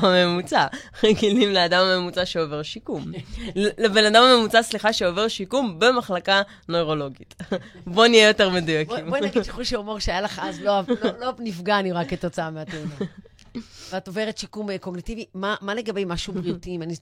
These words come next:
Speaker 2: אם אני, אני זוכרת שעשית גם דברים שקשורים לא רק לשיקום עצמו, ה-, ה-, משהו לפיזי.
Speaker 1: אמ, משהו לפיזי? המזל שלי שהייתי בכושר כל כך גבוה לפני התאונה,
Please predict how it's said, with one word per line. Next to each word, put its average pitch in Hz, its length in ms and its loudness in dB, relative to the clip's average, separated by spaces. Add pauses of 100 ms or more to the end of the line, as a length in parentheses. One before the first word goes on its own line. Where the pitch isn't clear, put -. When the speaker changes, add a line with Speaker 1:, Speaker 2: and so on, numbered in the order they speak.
Speaker 2:
אם 170 80 -10
אני, 175 280 -10
אני 170 100 -10
זוכרת 196 280 -10
שעשית 185 320 -10
גם 170 280 -8
דברים 160 240 -10
שקשורים 170 480 -12
לא 165 140 -6
רק 160 220 -12
לשיקום 135 380 -8
עצמו, 131 360 -14 (580)
ה-, 127 40 -16 (400)
ה-, 147 40 -16
משהו 175 240 -10
לפיזי. 180 380 -10
Speaker 1:
אמ, 180 160 -12 (960)
משהו 202 380 -6
לפיזי? 277 680 -10 (440)
המזל 170 300 -4
שלי 254 200 -6
שהייתי 214 280 -6
בכושר 202 520 -8
כל 175 120 -14
כך 196 240 -8
גבוה 196 400 0
לפני 196 380 -4
התאונה, 220 640 -4